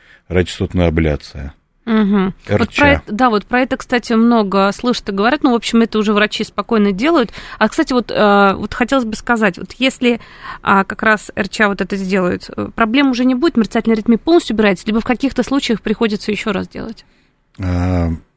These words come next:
Speaker 1: да, хорошие вопросы, действительно, часто задаваемые нашими пациентами.
Speaker 2: Мгм.
Speaker 1: Но мы понимаем, что статистика такая вещь упрямая, но, тем не менее, она,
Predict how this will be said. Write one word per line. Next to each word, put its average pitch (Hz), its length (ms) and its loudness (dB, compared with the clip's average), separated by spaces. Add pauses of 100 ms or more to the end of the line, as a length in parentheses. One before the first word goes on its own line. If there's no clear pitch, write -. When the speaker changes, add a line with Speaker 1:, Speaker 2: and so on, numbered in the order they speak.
Speaker 1:
да, 95 340 0
хорошие 110 480 2
вопросы, 120 420 2
действительно, 82 1080 -6
часто 95 320 -4
задаваемые 87 680 4
нашими 87 360 -2
пациентами. 101 760 -2
Speaker 2:
Мгм. 220 280 -2 (380)
Speaker 1:
Но 123 220 0
мы 120 160 4
понимаем, 117 520 4
что 92 540 0
статистика - 680 -8
такая 90 340 -2
вещь 98 260 0
упрямая, 135 460 2
но, 90 120 2
тем 90 200 -6
не 98 80 4
менее, 95 300 4
она, 90 180 2